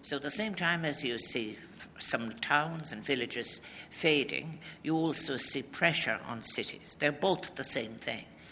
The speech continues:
What does it tell you? It tells you that planning isn't about physical things anymore. It has to be about society, and it has to be about how we want to live socially together. I'm not going to say very much more about it, but really we have seen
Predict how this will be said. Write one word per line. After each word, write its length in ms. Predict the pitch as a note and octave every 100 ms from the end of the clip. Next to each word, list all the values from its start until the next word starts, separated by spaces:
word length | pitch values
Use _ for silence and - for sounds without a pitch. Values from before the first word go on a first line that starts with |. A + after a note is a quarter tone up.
| - -
What 140 | C4
does 160 | B3+ A3+
it 120 | F#3+
tell 200 | A3 G3+
you? 180 | A2+ F#2
It 160 | B2+
tells 260 | - A#3+ A#3
you 60 | C#3
that 160 | B2
planning 440 | - G3+ A#3+ F#3 A#2+
isn't 260 | A#2+ A#2
about 400 | A2+ A#2 G#2 - - -
physical 580 | - - C#4 - - A#2+
things 360 | - A#2+ G#2+ A#2+
anymore. 580 | G#2 G2+ A2 A2+ G#2+ - - - -
It 120 | -
has 320 | - A3 - -
to 100 | D3+
be 160 | A#2
about 380 | A2+ A#2 A#2 - - -
society, 880 | - C3 - - F3 F3 E3 D3+ B2+
and 100 | C#3
it 80 | -
has 260 | C#3 C3
to 140 | - C#3
be 200 | B2+ B2 - - -
about 240 | A#2+ A#2
how 280 | - D#3+ F3+
we 160 | D#3 C3+
want 340 | C3 B2 B2
to 120 | -
live 280 | A#2 G#2+ -
socially 540 | - B2 G2+ - G#2+
together. 440 | G#2 - A2 F2+ D#2 - - - -
I'm 100 | D#3
not 180 | A3+ A#3
going 160 | G#3+
to 100 | E3
say 220 | - D#3+
very 300 | D3 C#3+ C3+
much 300 | B2+ C3 -
more 240 | D#3+ G3+ C#3+
about 340 | - F2+ -
it, 140 | - - - - - -
but 140 | E3
really 300 | F#3 A3 G3+
we 160 | F#3 E3+
have 120 | D#3
seen 440 | - - A3+ G2+